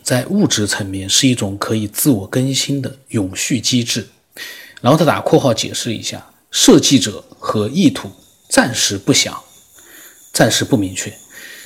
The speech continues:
呃，他说生物体呢，也是，也是如此。然后他又解释了一下，就说除了人类之外啊，生物体也是这样的，是一种可自我更新的永续机制，在物质层面。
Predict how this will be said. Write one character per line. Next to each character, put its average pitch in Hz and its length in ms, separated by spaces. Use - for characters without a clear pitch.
呃， 113 500
他 - 140
说 180 360
生 262 220
物 311 100
体 - 200
呢， 98 180
也 107 160
是， 160 280
也 113 200
是 - 160
如 110 180
此。 - 320
然 117 100
后 143 80
他 175 140
又 226 100
解 - 220
释 - 140
了 110 60
一 104 100
下， - 200
就 - 140
说 147 160
除 - 180
了 135 120
人 101 160
类 147 120
之 117 120
外 104 140
啊， - 180
生 - 260
物 254 120
体 - 240
也 - 120
是 - 140
这 143 140
样 226 260
的， - 80
是 - 240
一 143 80
种 107 340
可 - 220
自 - 160
我 104 80
更 113 160
新 117 160
的 110 60
永 101 180
续 110 220
机 107 180
制， - 240
在 - 160
物 117 160
质 110 140
层 - 160
面。 107 200